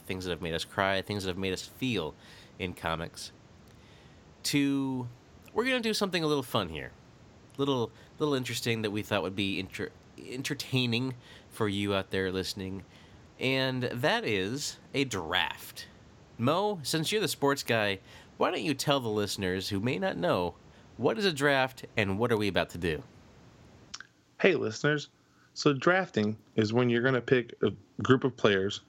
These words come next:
Speaker 2: to your team. It's basically that thing that happened in P E when you were really little, where you were always picked first for kickball 'cause you're awesome. Every listener was picked first. That's what I'm gonna tell you. So then when you go to sleep, you're gonna feel real happy about being picked first. Your first listener.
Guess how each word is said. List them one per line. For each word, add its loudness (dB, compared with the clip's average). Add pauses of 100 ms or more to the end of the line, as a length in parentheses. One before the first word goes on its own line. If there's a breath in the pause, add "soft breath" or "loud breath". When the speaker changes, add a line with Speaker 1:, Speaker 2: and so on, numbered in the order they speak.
(240)
Speaker 2:
to 6
your 4
team. -2 (240)
It's 4
basically 4
that 2
thing 4
that -2
happened 2
in 2
P 2
E 4
when 4
you 2
were 6
really 4
little, 2 (220 loud breath)
where 8
you 4
were 4
always 2
picked 0
first 2
for 4
kickball 4
'cause 4
you're 2
awesome. 0 (380 soft breath)
Every 6
listener 0
was 2
picked 0
first. 4 (380 loud breath)
That's 6
what 6
I'm 4
gonna 4
tell 4
you. 2 (240 loud breath)
So 2
then 6
when 4
you 4
go 4
to 2
sleep, 2
you're 4
gonna 2
feel 0
real 4
happy 2
about 4
being 2
picked 0
first. 2 (380 loud breath)
Your 6
first 2
listener. 2